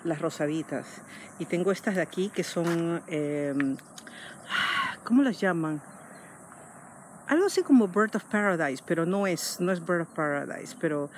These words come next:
eh, tienen espinitas en la, en los stems. No sé si los puedes ver aquí. ¿Ves? Es bien difícil de cortarlas. Tengo que cortarlas desde abajo con un coso grande para que no, no me piquen. Y allá, mira,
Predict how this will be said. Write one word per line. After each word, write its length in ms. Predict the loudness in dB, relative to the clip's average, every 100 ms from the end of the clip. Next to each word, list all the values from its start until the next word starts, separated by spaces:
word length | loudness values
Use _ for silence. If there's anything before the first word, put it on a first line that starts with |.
| -16 -16 -16 -4
eh, 160 | -4 2
tienen 300 | 6 8 8
espinitas 760 | 4 4 2 2 -2 -4 -12 -14 -18 -18 -18 -18 -16 -16 -10 -2
en 420 | 0 0 2 2
la, 160 | 2 0
en 180 | 0 2
los 140 | 0 -4
stems. 600 | -6 0 0 0 -4 -4
No 80 | -4
sé 120 | -4
si 100 | -6
los 80 | -4
puedes 200 | -2 0
ver 160 | -2
aquí. 240 | -2 -4 -8 -10 -18 -18 -18 -18 -18 -16 -16 -4
¿Ves? 320 | -4 -4 -10 -16 -18 -18 -18 -18 -18 -18 -14 -4
Es 220 | -4 2
bien 140 | 4
difícil 340 | 4 0 0 0
de 80 |
cortarlas. 640 | 0 -2 0 0 -4 -6 -10 0
Tengo 160 | 0
que 60 | 2
cortarlas 400 | 0 0 0 0
desde 180 | 0 2
abajo 380 | 2 2 0
con 520 | 0 0 0 0 -2 -4 -12 -18 -2
un 100 | -2
coso 560 | 0 -2 2 2 2 0
grande 380 | 2 2 2 0
para 220 | 0 -2
que 120 | 0
no, 440 | 0 0 0 -2 -2
no 120 | -2
me 140 | -2
piquen. 340 | -2 -4 -4 -6 -8 -14 -14 -14 -16 -16 -16 -4
Y 40 | 0
allá, 160 | 2
mira, 280 | 4 2 -2